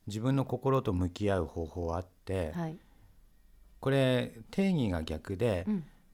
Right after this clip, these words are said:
Speaker 1: 自分の心と向き合うような手段を、
Speaker 2: うん。
Speaker 1: 広くみんなに伝えてるものが宗教だっていうふうに、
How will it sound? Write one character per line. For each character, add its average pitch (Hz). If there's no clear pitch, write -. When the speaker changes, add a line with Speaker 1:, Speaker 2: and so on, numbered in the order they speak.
Speaker 1:
自 113
分 185
の 190
心 175
と 104
向 92
き 139
合 139
う 104
よ 104
う 90
な 92
手 185
段 90
を、 90
Speaker 2:
う -
ん。 -
Speaker 1:
広 151
く 104
み 101
ん 107
な 113
に 92
伝 -
え 98
て 95
る 95
も 98
の 98
が 82
宗 95
教 87
だ 95
っ 95
て -
い 80
う 80
ふ -
う 95
に、 95